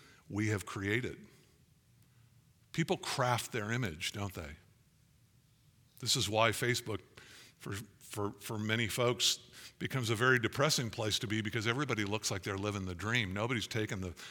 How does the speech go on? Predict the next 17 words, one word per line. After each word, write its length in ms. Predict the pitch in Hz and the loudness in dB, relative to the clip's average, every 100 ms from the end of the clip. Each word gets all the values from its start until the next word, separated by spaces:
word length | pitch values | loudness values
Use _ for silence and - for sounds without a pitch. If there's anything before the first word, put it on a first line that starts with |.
| - | -12
the 100 | 101 | -6
photograph 600 | - 117 120 98 98 98 104 | -4 0 0 2 0 0 -4
of 60 | |
the 60 | 92 | -6
mundane 580 | 95 98 95 120 143 110 | -4 -4 2 2 2 0
things 280 | 107 98 | -2 -2
in 40 | 101 | -2
their 140 | 98 | -2
life, 400 | 95 101 120 - | 0 0 0 -4
just, 400 | - 160 - - - - - | -4 -2 -2 -6 -14 -18 -10
just 220 | - 147 | -2 -2
those 240 | 143 135 - | 0 0 0
things 280 | 127 120 110 | 0 0 0
that 80 | |
have 100 | 104 | 0
made 260 | 95 107 113 | 0 0 2
them 240 | 101 90 | 0 -4